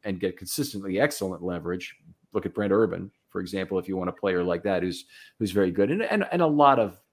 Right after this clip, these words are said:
taller, you know, defensive ends are, are in that category as well, as particularly ones who are four three ends. Um, but,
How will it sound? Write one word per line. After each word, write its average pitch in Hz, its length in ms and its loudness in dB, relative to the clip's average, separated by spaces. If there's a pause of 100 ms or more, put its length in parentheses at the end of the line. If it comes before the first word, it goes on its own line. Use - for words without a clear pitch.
taller, 101 540 2 (880)
you 107 120 0
know, 85 60 -2
defensive 98 500 -6
ends 98 300 0
are, 90 200 -2
are 92 160 2
in 95 120 0
that 90 200 -4
category 90 540 -2
as 80 100 -10
well, 92 420 0 (260)
as 92 120 -4
particularly 101 440 -4
ones 95 340 -4
who 92 100 -4
are 87 60 -4
four 98 260 -4
three 104 360 -2
ends. 85 260 -2 (460)
Um, 107 320 4 (160)
but, 156 160 6